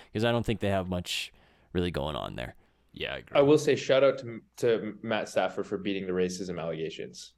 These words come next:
Speaker 1: Yes.
Speaker 3: Because I was really, I appreciated that. As an Al-,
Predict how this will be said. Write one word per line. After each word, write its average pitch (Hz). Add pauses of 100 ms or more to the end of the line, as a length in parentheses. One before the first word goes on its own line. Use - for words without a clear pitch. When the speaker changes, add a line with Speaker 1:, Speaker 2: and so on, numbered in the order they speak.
Speaker 1:
Yes. 107
Speaker 3:
Because 95 (340)
I 110
was 110
really, 98
I 120
appreciated 120
that. 95
As 101
an 113
Al-, 113